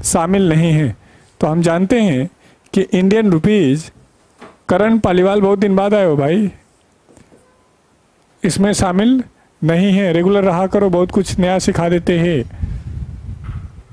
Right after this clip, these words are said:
चलें, तो रुपया नहीं है। अब question है कि क्या रुपया भारत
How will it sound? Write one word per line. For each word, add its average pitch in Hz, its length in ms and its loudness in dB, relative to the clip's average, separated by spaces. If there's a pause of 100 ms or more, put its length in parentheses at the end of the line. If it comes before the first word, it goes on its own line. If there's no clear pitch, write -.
(280)
चलें, 117 280 0 (420)
तो 196 60 2
रुपया 240 320 2
नहीं 180 280 2
है। 143 320 0 (960)
अब 196 160 -4
question 262 380 0
है 277 60 4
कि 254 100 2
क्या 240 220 0
रुपया 226 680 0 (720)
भारत 208 420 0